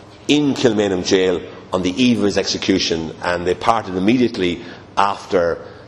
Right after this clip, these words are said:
the marriage, and she came back later that evening to visit him for ten minutes before he was executed the following morning.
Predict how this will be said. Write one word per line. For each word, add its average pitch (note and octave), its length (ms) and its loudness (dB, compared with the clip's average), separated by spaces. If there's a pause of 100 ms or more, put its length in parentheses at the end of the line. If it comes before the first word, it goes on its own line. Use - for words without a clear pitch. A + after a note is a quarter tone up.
the - 80 -4
marriage, F2 520 0
and F2 200 -4
she F2+ 140 -4
came G#2 180 2
back G2 260 -2
later F#2+ 220 0
that E2 200 0
evening F2 380 -4
to F2 60 -8
visit F2+ 240 0
him E2 80 -2
for D#2+ 100 -4
ten E2+ 260 -2
minutes D#2 320 0
before E2+ 420 -2
he - 420 -14
was E2+ 80 -2
executed E2+ 380 0
the D2+ 60 -8
following D#2+ 360 -2
morning. D#2+ 400 -2